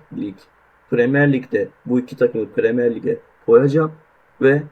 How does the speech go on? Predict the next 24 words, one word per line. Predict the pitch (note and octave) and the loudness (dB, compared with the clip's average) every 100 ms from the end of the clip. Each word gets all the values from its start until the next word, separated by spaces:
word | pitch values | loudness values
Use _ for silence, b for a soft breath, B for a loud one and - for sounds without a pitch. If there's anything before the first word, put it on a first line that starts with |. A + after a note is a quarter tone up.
| _ | _
bu | A#2+ B2+ | -2 -2
iki | B2 E3 | -2 -2
takım | D3 A#2+ D#3 D3 | -2 0 -4 -4
Premier | C#3 B2+ C3+ C3 | -4 -2 -2 -4
Lig'de | A#2 B2 | -4 -6
kapışacaklar. | - A#2 - - A2+ - - - _ _ - | -4 -6 -8 -6 -6 -4 -10 -12 _ _ -16
Artık | A2+ - - | -12 -12 -6
hangisi | B2 A2+ - C3 - _ _ _ | -6 -6 -6 -8 -8 _ _ _
daha | G#2+ G2+ A2+ | -4 0 0
üst | A2 | -2
sıraya | - G2+ A#2+ | -6 2 4
oturursa. | G#2+ - G#2+ A2 - F#2+ - _ _ _ _ _ - | 4 0 -12 -12 -8 -8 -8 _ _ _ _ _ 6
Ve | D3+ D#3 D#3 _ _ _ _ B2+ | 8 8 2 _ _ _ _ 4
diğer | D#3 D#3 | 10 10
yapacağımız | C#3+ C3 C3+ A#2 A#2+ A#2 A2+ - - _ _ | 8 4 0 0 -2 0 -6 -10 -20 _ _
şey | - - D3 | -10 0 2
ise, | C#3+ - D3 D#3 - _ _ - | 2 2 0 0 -12 _ _ -8
eee, | A2 G#2+ G#2+ G#2+ G#2+ | -6 -6 -6 -6 -8
Şampiyonlar | - C3 B2 B2 B2+ B2+ B2+ | -6 -4 -4 -2 -4 0 -2
Ligi'nden | B2 A2 G2+ F#2+ - _ _ | -2 -6 -8 -12 -14 _ _
Avrupa'dan | A#2 A#2 C3 A2+ G2 F#2+ | 0 0 0 0 0 -8
puan | - G2+ | -8 -8
alacaklar. | G2+ F#2+ F#2+ - C#3 D3 - _ _ _ _ | -6 -4 -6 -4 -6 -6 -16 _ _ _ _
Ve | A2+ A#2 | 4 4